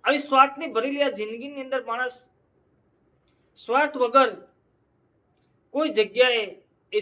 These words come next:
ઝૂકતો નથી. દુનિયા ઝૂકી જાય પણ માણસ નહીં. માણસ એક એવું પ્રાણી છે કે જન્મની સાથે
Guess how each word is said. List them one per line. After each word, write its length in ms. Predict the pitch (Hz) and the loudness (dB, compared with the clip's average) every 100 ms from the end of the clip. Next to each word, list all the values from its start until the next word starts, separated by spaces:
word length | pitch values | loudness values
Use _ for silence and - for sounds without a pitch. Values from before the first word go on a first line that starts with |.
| - | -6
ઝૂકતો 360 | 180 - 208 | -18 -12 -10
નથી. 480 | 180 165 _ 135 123 _ _ _ _ _ _ _ _ _ _ | -10 -16 _ -20 -20 _ _ _ _ _ _ _ _ _ _
દુનિયા 300 | 185 220 262 | -6 -2 -2
ઝૂકી 340 | 208 202 185 | -2 -8 -10
જાય 280 | 165 147 127 _ | -8 -10 -12 _
પણ 160 | - 151 | -20 -14
માણસ 340 | 147 175 180 _ | -12 -12 -14 _
નહીં. 180 | 123 123 _ _ _ _ _ _ _ _ _ _ _ _ _ | -20 _ _ _ _ _ _ _ _ _ _ _ _ _ _
માણસ 340 | 156 202 262 262 | -2 0 0 -4
એક 160 | - | -6
એવું 180 | 202 262 | -4 -4
પ્રાણી 320 | 214 156 156 | -4 -6 -6
છે 240 | 143 143 _ _ _ _ _ _ _ _ _ _ _ _ _ _ _ _ _ _ _ _ - | -14 -20 _ _ _ _ _ _ _ _ _ _ _ _ _ _ _ _ _ _ _ _ 0
કે 100 | 214 | 0
જન્મની 520 | - 214 226 269 262 | 2 0 4 2 2
સાથે 680 | - 185 185 226 180 - | -4 -6 -4 -4 -4 -8